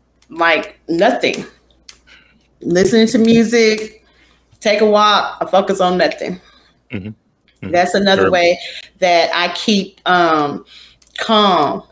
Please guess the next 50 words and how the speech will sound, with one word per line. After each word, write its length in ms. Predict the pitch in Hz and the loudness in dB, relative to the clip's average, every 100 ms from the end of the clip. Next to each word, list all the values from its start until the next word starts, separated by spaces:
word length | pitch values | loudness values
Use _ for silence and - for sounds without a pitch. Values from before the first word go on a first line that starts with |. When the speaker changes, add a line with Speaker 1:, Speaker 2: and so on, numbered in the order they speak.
| - | -4
Speaker 1:
is 160 | 175 | -2
just 300 | 175 170 - _ _ - | -2 -4 -6 _ _ -2
focus 300 | 196 214 226 | -2 0 0
on 160 | 208 196 | 0 0
nothing. 420 | 180 - 196 - _ _ _ _ _ _ _ _ _ _ - - | -2 -4 -8 -8 _ _ _ _ _ _ _ _ _ _ -12 -2
I 60 | |
don't 120 | 185 202 | 2 4
know 100 | 190 | 2
if 100 | 190 | 2
that's 240 | 185 - | 0 0
easy 260 | 190 190 202 | -2 0 -2
for 120 | - | 0
everyone 380 | 180 190 185 185 | 0 2 2 2
to 160 | 170 | 2
do, 280 | 175 196 226 - - - - - | 2 4 2 0 -8 -16 -10 -4
and 180 | 180 | 0
it 140 | 175 165 | 0 0
takes 260 | 214 202 | 0 0
some 140 | - 190 | 0 0
work 320 | 180 196 202 | 2 0 0
'cause, 140 | 202 | 0
you 80 | 202 | 2
know, 160 | 196 196 | 4 4
when 80 | 196 | 4
we're 180 | 254 | 2
focusing 500 | 254 277 294 269 226 | 2 2 2 2 2
on 200 | 208 208 | 4 4
nothing, 480 | 220 247 240 190 185 | 4 2 2 0 0
our 140 | 160 196 | 0 2
mind 340 | 202 214 220 | 2 2 0
starts 320 | - 208 208 | 2 2 2
to 120 | 208 | 2
wander 500 | 202 226 247 220 185 | 2 4 4 4 2
while 260 | 185 185 185 | 2 4 4
we're 100 | 190 | 2
sitting 400 | 196 - 233 214 | 2 2 2 2
there 220 | 202 190 | 2 2
still, 1000 | 190 - - - 320 359 202 185 247 294 - - - - - - | 0 -2 -4 -2 2 4 4 4 2 -2 -12 -20 -20 -20 -12 -2
um, 420 | 208 196 190 185 | 0 2 2 2
and 120 | 196 202 | 0 0
supposed 340 | 208 233 349 | 0 2 0
to 60 | 254 | 0
be 100 | 208 | -2
focusing 500 | 202 180 196 190 180 | 0 0 0 -4 -2
on 120 | 170 | 0
nothing. 320 | 165 160 170 | 0 0 -2
So 180 | - 180 | 0 2
it's 160 | 175 170 | 2 2
very 240 | 175 170 | 0 2
intentional. 640 | 165 165 160 - - 107 | 0 -4 -6 -6 -10 -14